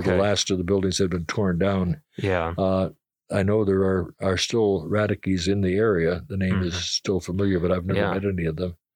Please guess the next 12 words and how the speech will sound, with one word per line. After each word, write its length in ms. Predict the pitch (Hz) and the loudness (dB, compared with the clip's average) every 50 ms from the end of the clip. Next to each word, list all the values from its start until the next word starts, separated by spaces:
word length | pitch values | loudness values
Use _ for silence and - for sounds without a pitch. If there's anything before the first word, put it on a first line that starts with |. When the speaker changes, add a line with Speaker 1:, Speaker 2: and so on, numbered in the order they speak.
| - | -6
Speaker 2:
Okay. 420 | 101 90 87 92 - 101 90 90 90 - _ _ _ _ _ _ _ - | -6 -6 -6 -4 -4 -4 -4 -4 -6 -10 _ _ _ _ _ _ _ -6
Speaker 1:
Um, 240 | 78 76 76 - - _ _ _ _ _ _ _ _ _ _ - - - _ _ _ _ _ _ _ - | -4 -4 -4 -6 -10 _ _ _ _ _ _ _ _ _ _ -18 -18 -18 _ _ _ _ _ _ _ -6
let's 180 | - 131 131 - | -4 -4 -2 0
see. 140 | - 208 - | 0 0 0
I 60 | 80 | 0
don't 220 | 95 107 104 101 | 0 -2 -2 -2
think 200 | - 123 110 - - _ - - - - - _ _ - | -2 -2 -2 -4 -6 _ -16 -16 -16 -16 -16 _ _ -12
there's 220 | 110 107 - - - - - | -10 -10 -10 -10 -10 -6 -2
anything 240 | 120 110 101 104 120 | -2 -2 0 0 0
else 200 | 117 107 - - | -2 0 0 0
I 40 | 98 | 0
can 140 | 98 95 | 0 -2